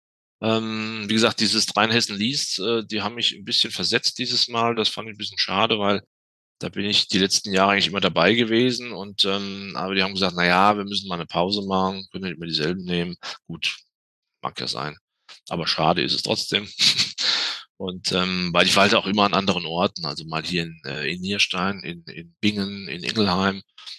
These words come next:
Das ist dann eigentlich ganz gut, dass man auch so ein bisschen die, ja, das Einzugsgebiet, sag ich mal, ein bisschen erhöht, ne?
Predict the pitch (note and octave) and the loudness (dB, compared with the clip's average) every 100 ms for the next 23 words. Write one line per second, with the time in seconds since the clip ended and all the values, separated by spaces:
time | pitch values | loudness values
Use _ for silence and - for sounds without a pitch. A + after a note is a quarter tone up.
0 | _ - F2 - D#2+ F2+ G2 F#2+ F2+ F#2+ | _ -6 0 0 2 -2 -2 0 0 -2
1 | G2 F#2+ - F2 - - E2+ F2 - F#2+ | -2 -2 -2 -4 -2 -2 0 0 0 0
2 | E2+ E2+ E2 - _ _ _ _ _ _ | -4 -2 -2 -6 _ _ _ _ _ _
3 | _ _ - G2 G2+ G2 A2 - - G2+ | _ _ 4 4 6 4 6 4 4 2
4 | G#2 G#2 G#2 F#2 F2+ E2+ F2 - C#2+ D2+ | 0 2 4 2 0 2 4 2 0 -12
5 | D2 C#2 - D2+ F2 | -18 -4 -4 -4 -18